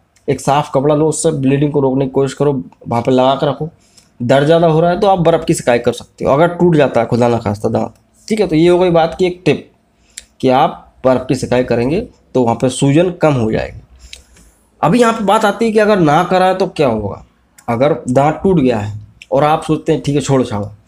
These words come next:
तो उसमें क्या कंडीशन बन सकती है? थोड़ा सा अगर, आ, बोलना चाहिए कि कोना उसका टूट गया है तो वैसा तो कोई दिक्कत नहीं आएगी,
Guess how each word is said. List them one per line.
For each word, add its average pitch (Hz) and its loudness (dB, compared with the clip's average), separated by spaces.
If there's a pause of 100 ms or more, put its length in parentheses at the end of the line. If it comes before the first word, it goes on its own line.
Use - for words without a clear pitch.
(420)
तो 190 2
उसमें 185 0
क्या 180 2
कंडीशन 135 2
बन 113 -2
सकती - -12
है? - -16 (480)
थोड़ा 240 4
सा 240 2
अगर, 233 2
आ, 151 -2
बोलना 160 0
चाहिए 160 0
कि 151 -2
कोना 160 0
उसका 151 -2
टूट 139 -2
गया 135 0
है 151 -2
तो 180 -4
वैसा 127 -2
तो 180 -2
कोई 202 0
दिक्कत 170 -2
नहीं 120 -2
आएगी, 104 -12